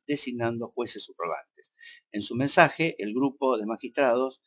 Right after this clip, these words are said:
menciona, a modo de ejemplo, el polémico caso del juez, eh, Luis María Cabral, desplazado recientemente de la Cámara de Casación Penal a partir de una maniobra del kirchnerismo en el Consejo de la Magistratura. Cabral, que habría sido removido porque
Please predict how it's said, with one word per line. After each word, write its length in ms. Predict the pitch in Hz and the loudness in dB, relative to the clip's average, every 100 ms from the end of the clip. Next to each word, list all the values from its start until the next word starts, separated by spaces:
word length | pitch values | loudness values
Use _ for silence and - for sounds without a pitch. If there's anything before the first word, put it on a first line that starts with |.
| _ | _
menciona, 720 | - 120 117 113 95 90 82 - | -2 0 2 0 0 -2 -6 -4
a 100 | 101 | -2
modo 320 | 117 139 135 | 0 0 2
de 100 | 151 | 0
ejemplo, 500 | 151 156 127 147 143 | 0 -2 -2 -2 -4
el 160 | 107 101 | -6 -8
polémico 500 | 110 139 135 113 110 | -4 -2 -2 -2 0
caso 320 | 135 - 135 | 0 0 -4
del 160 | 107 - | -4 -4
juez, 240 | 120 - _ _ _ - | -8 -8 _ _ _ -4
eh, 280 | 101 95 92 | 0 0 0
Luis 180 | 131 123 | 0 2
María 320 | 117 120 113 | 4 4 4
Cabral, 300 | 101 92 - - _ _ - | 2 -2 -4 -14 _ _ -6
desplazado 720 | 117 117 127 - 151 123 131 | -4 0 0 6 6 6 2
recientemente 800 | 101 123 127 135 127 127 139 - _ | -2 -6 -4 -4 -4 -4 -8 -8 _
de 80 | 107 | -2
la 140 | 104 | -2
Cámara 340 | 98 127 127 104 | 0 -2 0 -2
de 80 | |
Casación 420 | 98 120 110 123 123 | -2 -6 -6 -10 -8
Penal 320 | 135 120 110 - | -4 -4 -4 -6
a 60 | |
partir 400 | - 196 - 139 | -6 -8 -4 -4
de 80 | 127 | -2
una 160 | 120 117 | -4 -4
maniobra 480 | 127 151 139 127 | -2 0 0 0
del 120 | 113 - | -2 -4
kirchnerismo 540 | 127 131 139 123 127 | -8 -4 -4 -4 -6
en 100 | 110 | -6
el 40 | |
Consejo 360 | 95 101 110 101 | -6 -6 -6 -4
de 40 | |
la 80 | 98 | -2
Magistratura. 640 | 92 - - 85 - _ - _ _ _ _ _ _ _ _ _ _ _ _ - - _ | -4 -10 -10 -10 -10 _ -20 _ _ _ _ _ _ _ _ _ _ _ _ -20 -20 _
Cabral, 460 | - 139 156 139 135 | 6 10 12 10 6
que 100 | 110 | 0
habría 240 | 107 120 | 2 2
sido 240 | 113 113 110 | 2 0 0
removido 540 | 104 110 127 117 107 | 0 0 2 2 0
porque 460 | 95 - - 98 | -4 -4 -4 -4